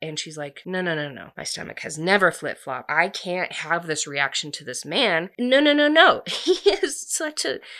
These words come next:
strange guy. He's talking to me about his relatives. I just literally barely met him. He's not getting these hints. Like, how am I attracted to him?" And he's like, "You know what? I did have a purpose for stopping.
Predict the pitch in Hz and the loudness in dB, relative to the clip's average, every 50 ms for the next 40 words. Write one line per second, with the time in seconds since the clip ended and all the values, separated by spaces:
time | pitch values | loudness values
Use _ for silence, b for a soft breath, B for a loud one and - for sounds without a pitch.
0 | B B B - - - - 330 320 330 330 302 262 240 330 330 349 370 359 302 | B B B -4 -4 -2 0 0 0 0 0 0 0 2 2 4 4 4 2 2
1 | 277 262 254 247 - - - - - 320 349 339 - 330 302 302 - 254 233 214 | -2 -4 -6 -8 -10 -12 -10 -4 -2 -2 -2 -2 -4 -4 -4 -6 -6 -6 -6 -6
2 | 202 202 190 - - 180 202 190 185 185 - 202 240 269 294 294 294 294 294 285 | -4 -4 -4 -4 -4 -6 -8 -10 -10 -12 -8 -4 -2 0 0 0 -2 -4 -6 -6
3 | 277 277 - - 208 214 208 208 196 185 - 196 202 220 262 277 262 269 269 254 | -8 -6 -6 -6 -6 -4 -4 -6 -6 -8 -12 -14 -12 -10 -8 -6 -6 -4 -4 -4
4 | 240 214 196 196 190 185 180 175 175 185 208 240 226 226 226 233 226 220 208 196 | -6 -6 -6 -6 -6 -6 -6 -8 -6 -4 -4 -4 -4 -4 -6 -6 -8 -8 -8 -10
5 | 175 180 180 180 175 180 175 175 170 170 170 - - 226 240 277 - - 196 170 | -8 -8 -10 -10 -10 -10 -12 -12 -12 -12 -12 -10 -8 -8 -8 -6 -4 -4 -4 -6
6 | - - - - 233 233 240 254 240 208 196 175 160 160 - - 165 165 170 - | -6 -8 -8 -6 -4 -4 -4 -2 -2 -2 -2 -4 -4 -6 -4 -2 -2 -2 -2 -4
7 | - - 156 - - 160 156 143 165 165 165 160 160 - - 202 202 202 202 196 | -10 -16 -16 -14 -14 -14 -12 -12 -10 -10 -10 -12 -6 -4 0 0 2 2 2 2
8 | 196 196 190 190 185 180 208 202 196 196 196 190 180 175 - - - 226 233 233 | 2 2 0 0 -4 -6 -8 -6 -2 0 0 0 0 0 -4 -8 -4 -2 0 2
9 | 233 233 240 240 240 220 - - 208 214 208 247 254 254 254 240 233 226 226 226 | 4 6 6 6 6 6 4 2 0 2 4 4 2 4 4 2 2 2 2 2
10 | 208 202 208 202 196 - 202 190 190 - - - 151 147 160 - - 170 170 170 | 2 2 0 -2 -4 -4 -6 -4 -4 -2 0 0 0 0 -2 -2 -4 -4 -2 -2
11 | 170 180 | -4 -4